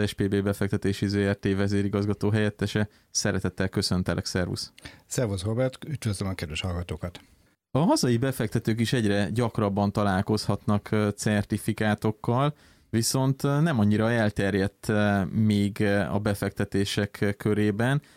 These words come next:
Speaker 1: Mi ennek az oka, illetve mit érdemes tudni erről a befektetési eszközről?
Speaker 2: Igen, a többi eszközosztályról sokat beszélünk, a kötvényekről, a, a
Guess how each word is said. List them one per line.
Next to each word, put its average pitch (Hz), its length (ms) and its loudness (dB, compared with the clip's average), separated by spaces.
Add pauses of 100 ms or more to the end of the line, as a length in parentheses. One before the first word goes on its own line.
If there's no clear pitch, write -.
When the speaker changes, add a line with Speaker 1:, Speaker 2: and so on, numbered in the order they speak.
(140)
Speaker 1:
Mi 180 240 4
ennek 107 300 2
az 107 100 0
oka, 113 240 0
illetve 117 340 0
mit 147 220 2
érdemes 98 600 2 (180)
tudni 98 500 2 (280)
erről 98 340 2
a 95 260 2
befektetési 101 840 0
eszközről? 101 680 0 (580)
Speaker 2:
Igen, 135 260 0
a 107 300 0 (160)
többi 117 260 0
eszközosztályról 110 880 -2
sokat 110 400 -4
beszélünk, 113 580 -2
a 98 280 -2 (160)
kötvényekről, 101 800 -4
a, 98 420 -6
a 98 420 -2